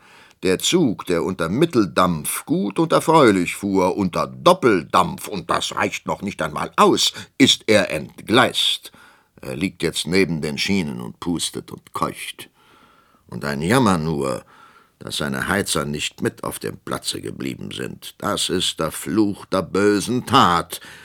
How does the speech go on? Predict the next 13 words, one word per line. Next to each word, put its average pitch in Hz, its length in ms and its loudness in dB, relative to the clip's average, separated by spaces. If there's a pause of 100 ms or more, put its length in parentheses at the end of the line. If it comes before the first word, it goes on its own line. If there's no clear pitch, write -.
(640)
Ich - 320 -12
verzichte - 480 -6
darauf, 65 320 -4
in 64 120 -6
Gegenwart 69 480 -6
der - 80 -6
Damen 73 280 -2
das 65 200 -6
Zitat 62 340 -8
zu 73 120 -6
Ende - 240 -6
zu - 160 -10
führen. - 320 -20